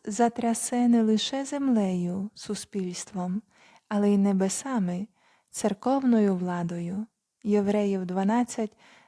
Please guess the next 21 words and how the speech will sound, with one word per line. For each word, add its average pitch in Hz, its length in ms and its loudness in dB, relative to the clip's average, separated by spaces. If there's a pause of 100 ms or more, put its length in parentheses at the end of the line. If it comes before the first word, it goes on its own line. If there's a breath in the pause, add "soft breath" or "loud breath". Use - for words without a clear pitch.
з 214 100 -8
двадцять 220 400 0
шостого 240 440 -4
по 208 160 -2
двадцять 208 420 0
дев'ятий. 196 800 0 (840)
Уважно 214 680 2
слухаймо 196 680 -4
цей 196 320 -6
голос. 180 640 -4 (580)
Будьмо 220 500 4
покірними, 196 960 -2 (640)
виховуймо 226 800 4
різні 247 500 -2
риси 220 380 -2
характеру, 190 840 -8 (640)
які 247 320 0
приготують 226 800 2
нас 214 260 2
до 196 180 2
того, 220 580 -4